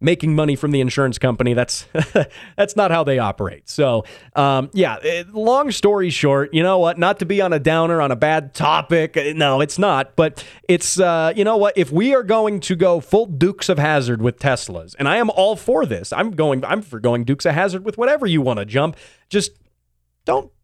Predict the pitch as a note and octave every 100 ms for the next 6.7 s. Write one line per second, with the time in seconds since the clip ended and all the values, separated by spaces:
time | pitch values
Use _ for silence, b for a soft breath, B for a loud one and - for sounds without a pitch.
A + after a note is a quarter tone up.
0 | - B3+ C#4+ - _ A#3+ A#3+ A#3 B3+ A#3+
1 | A#3 - - F3 A3 A3 A3 G#3+ G#3+ -
2 | B3 A#3+ G3 G#3+ G3 G3+ G3 G3 G3+ G#3
3 | A3 A#3 A#3+ E3+ F#3+ F#3+ F#3+ F#3 E3 G3
4 | F#3+ - G3+ G3 F#3+ F3 D#3+ F3 F#3 F3+
5 | F3+ G#3 G3 G3+ B3+ D4 C4 G3+ E3 D3+
6 | C#3 - D#3 G#2+ F#3 C4 A3